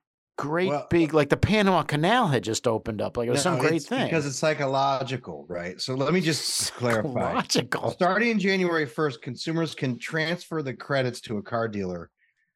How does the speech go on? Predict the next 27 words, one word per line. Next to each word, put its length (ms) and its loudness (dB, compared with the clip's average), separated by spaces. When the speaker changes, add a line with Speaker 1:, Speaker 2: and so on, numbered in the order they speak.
Speaker 2:
effectively 680 -4
lowering 600 0
the 80 -2
vehicle's 480 -4
purchase 460 -6
price. 420 -8
Speaker 1:
E- 100 -8
Speaker 2:
Consumers 580 0
can 220 -2
choose 300 -2
to 120 -6
transfer 640 -4
their 180 -2
new 420 -2
clean 460 2
vehicle 480 2
credit 460 -6
of 100 -2
up 200 2
to 80 2
seventy-five 680 -4
hundred 180 -4
dollars 380 -6
and 140 -4
their 160 -4
previously 640 -4
owned 560 -4